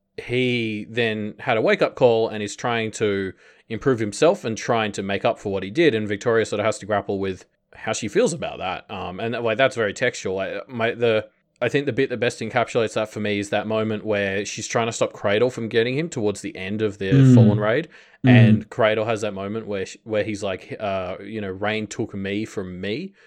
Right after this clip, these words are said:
Speaker 1: which is obviously a bit of a line that gets recontextualized later. Um, but it really hits Victoria as, like, reminding her of, you know, what she went through with Amy. And, and there's this <laughs> moment where she's like,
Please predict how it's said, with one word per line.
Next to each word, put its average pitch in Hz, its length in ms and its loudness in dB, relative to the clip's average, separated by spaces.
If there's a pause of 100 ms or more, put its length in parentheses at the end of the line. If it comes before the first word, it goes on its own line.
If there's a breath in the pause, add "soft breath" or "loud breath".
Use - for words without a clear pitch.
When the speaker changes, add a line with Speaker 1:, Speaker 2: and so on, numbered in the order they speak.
(140 soft breath)
Speaker 1:
which 113 100 -12
is 135 80 2
obviously 131 280 2
a 107 40 0
bit 107 100 -2
of 101 80 -4
a 101 40 -2
line 98 240 -4
that 92 80 -10
gets 95 160 -8
recontextualized 95 800 -8
later. 139 340 2 (360 soft breath)
Um, 95 340 0 (180)
but 120 120 4
it 113 60 2
really 123 300 4
hits 123 240 -4
Victoria 117 720 2
as, - 320 -6
like, 98 320 -4 (220)
reminding 120 440 2
her 104 180 2
of, 95 100 -4
you 107 60 -4
know, 95 100 -6
what 101 180 -6
she - 180 -8
went 95 180 -10
through 98 180 -6
with 87 100 -8
Amy. 107 440 -2 (320 soft breath)
And, 101 380 -2 (200)
and 110 160 -4
there's 107 180 2
this - 140 0
<laughs> 117 120 0
moment 113 240 -2
where 107 100 0
she's 104 200 -8
like, 95 200 -2